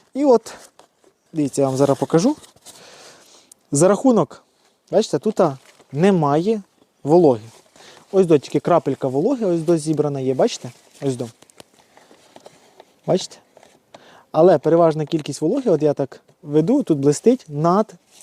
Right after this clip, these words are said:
бджолами. Тому що знизу є бар'єр, який зміщує точку роси над плівкою. Той самий принцип там, той самий принцип тут. Єдине, що ми ще в цьому вулику не зробили, і добре, що не зробили, тому що зараз вам покажу,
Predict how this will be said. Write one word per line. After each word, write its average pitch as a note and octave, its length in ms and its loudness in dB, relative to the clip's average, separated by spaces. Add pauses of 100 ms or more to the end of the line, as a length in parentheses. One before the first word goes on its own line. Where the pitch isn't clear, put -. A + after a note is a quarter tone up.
(100)
бджолами. C#3+ 400 0
Тому G#3+ 240 -4
що F#3 180 2 (360)
знизу F3+ 400 2
є E3+ 380 2 (160)
бар'єр, D3 500 0 (140)
який E3 320 2
зміщує F#3 420 2
точку E3+ 320 0
роси F3 280 2
над E3+ 420 0 (280)
плівкою. C3+ 420 -2 (200)
Той G3+ 160 4
самий G3+ 220 2
принцип F3 420 -2
там, C3 220 -6 (260)
той F#3 140 4
самий E3+ 240 0
принцип D#3+ 380 -2
тут. A#2+ 200 -8 (520)
Єдине, F#3+ 340 4
що F#3 120 0
ми F#3 120 2
ще F3+ 120 -2
в D#3 40 -2
цьому F3 260 2
вулику E3+ 320 0
не D3+ 100 -2
зробили, D#3 380 2
і C3+ 40 -2
добре, C#3 280 0
що F3 120 -2
не D#3 100 -2
зробили, D3+ 360 2
тому D3 200 -6
що D3+ 120 -4
зараз C#3+ 200 2
вам C3+ 140 -2
покажу, F3 360 -2